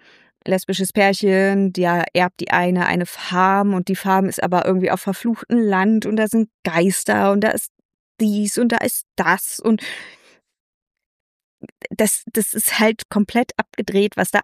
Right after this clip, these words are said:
einfach alles passiert, was dort alles ist. Also da kommt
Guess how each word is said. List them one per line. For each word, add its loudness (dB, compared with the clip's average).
einfach -2
alles 0
passiert, 0
was 0
dort 0
alles -2
ist. -4
Also -2
da 2
kommt -2